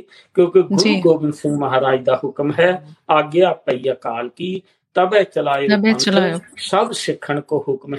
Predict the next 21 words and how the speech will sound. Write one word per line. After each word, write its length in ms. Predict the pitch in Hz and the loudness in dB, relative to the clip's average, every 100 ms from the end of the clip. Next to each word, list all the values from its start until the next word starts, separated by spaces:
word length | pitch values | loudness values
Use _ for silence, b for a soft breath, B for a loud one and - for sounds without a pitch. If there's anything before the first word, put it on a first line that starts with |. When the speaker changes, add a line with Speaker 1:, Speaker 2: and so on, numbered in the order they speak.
| 143 | -2
Speaker 1:
ਹੈ, 220 | 120 - _ _ 135 | -2 -6 _ _ -2
ਗੁਰੂ 360 | 147 220 196 | 0 0 0
ਮਾਨਿਓ 360 | 151 196 190 208 | 0 0 2 4
Speaker 2:
ਗੁਰੂ 120 | 202 | 4
Speaker 1:
ਗ੍ਰੰਥ।" 160 | 196 190 | 4 2
Speaker 2:
ਮਾਨਿਓ 380 | 175 170 175 | 0 -2 -2
Speaker 1:
ਔਰ 40 | 180 | 0
Speaker 2:
ਗ੍ਰੰਥ। 160 | 196 | 0
Speaker 1:
ਸ਼੍ਰੀ 240 | - 240 240 - | 0 -2 -2 -2
ਗੁਰੂ 240 | 226 196 | 2 2
Speaker 2:
ਜੀ। 160 | 180 175 | 4 0
Speaker 1:
ਅਰਜਨ 100 | 165 | 0
ਦੇਵ 160 | 160 | -2
ਮਹਾਰਾਜ 500 | 156 143 143 135 139 | -2 0 0 0 -2
ਨੇ 140 | 165 180 | -4 -4
ਪਹਿਲੇ 440 | - 202 233 190 | 0 0 0 -2
ਗ੍ਰੰਥੀ 640 | - 135 135 123 - 123 - _ _ b b b | 0 -2 -4 -10 -10 -12 -14 _ _ b b b
ਬਾਬਾ 640 | 139 151 151 170 175 175 - _ | 0 2 2 2 0 0 -4 _
ਬੁੱਢਾ 480 | 147 156 196 247 233 | -6 -4 0 2 2
ਜੀ 420 | 170 156 175 180 185 _ _ - | 0 -10 -14 -14 -16 _ _ -10
ਬਣਾਏ। 420 | 143 147 143 143 | -6 -4 -2 -4